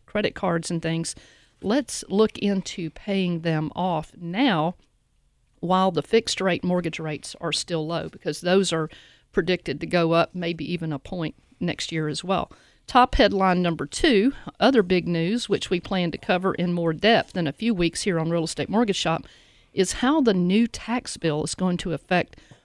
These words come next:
homeowners and investment property owners. Predictions on this new tax bill and the, uh, economists' predictions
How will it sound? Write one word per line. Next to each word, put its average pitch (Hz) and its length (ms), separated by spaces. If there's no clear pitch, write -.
homeowners 202 640
and 165 100
investment 165 520
property 156 460
owners. - 360
Predictions 220 580
on 185 180
this 151 220
new 190 320
tax - 460
bill 160 380
and 165 160
the, 156 240
uh, - 140
economists' 226 540
predictions 160 640